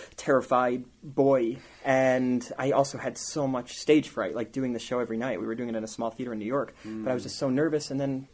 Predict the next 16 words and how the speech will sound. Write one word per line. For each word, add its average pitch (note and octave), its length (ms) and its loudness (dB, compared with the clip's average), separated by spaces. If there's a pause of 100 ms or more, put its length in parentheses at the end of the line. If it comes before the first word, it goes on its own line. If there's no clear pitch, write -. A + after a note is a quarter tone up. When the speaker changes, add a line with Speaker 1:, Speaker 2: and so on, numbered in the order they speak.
Speaker 1:
I B2+ 80 -4
read C3+ 160 0
the C3+ 60 -8
script, D#3 240 -6
and G#2+ 60 -8
I - 40 -10
thought, - 240 -6 (400)
"Well, B2+ 120 0
this C3 120 -2
would - 100 -4
be A#2+ 240 0 (760)
a D3+ 60 2
great D#3 260 4
challenge C#3+ 580 4
to, C3 240 2
um, A#2+ 360 0